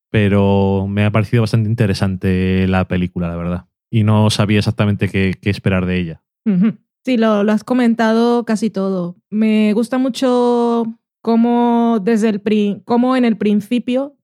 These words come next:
Speaker 2: te, la película te deja clara la relación de personas que llevan muchísimos años juntos
Speaker 1: Ujú.
Speaker 2: y tienen una convivencia tranquila y de confianza y sus rutinas.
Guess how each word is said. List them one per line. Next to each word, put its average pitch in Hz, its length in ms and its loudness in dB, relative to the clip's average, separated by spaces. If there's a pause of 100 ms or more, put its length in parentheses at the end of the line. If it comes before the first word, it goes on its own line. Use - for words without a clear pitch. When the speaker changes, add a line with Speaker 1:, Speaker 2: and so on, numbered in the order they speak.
(200)
Speaker 2:
te, 196 1300 2
la 196 140 -2
película 196 880 0
te 202 60 0
deja 196 300 -2
clara 196 640 -2 (200)
la 190 760 2
relación 196 960 0
de 185 720 0 (300)
personas 202 520 0
que 185 300 0
llevan 190 240 0
muchísimos 196 500 2
años 190 200 0
juntos 208 560 -4 (200)
Speaker 1:
Ujú. 143 240 0 (240)
Speaker 2:
y 180 1040 2
tienen 185 340 2
una 180 440 0
convivencia 180 960 0
tranquila 190 760 0
y 185 220 2
de 180 100 -2
confianza 185 800 0
y 196 80 2
sus 185 180 0
rutinas. 196 680 -2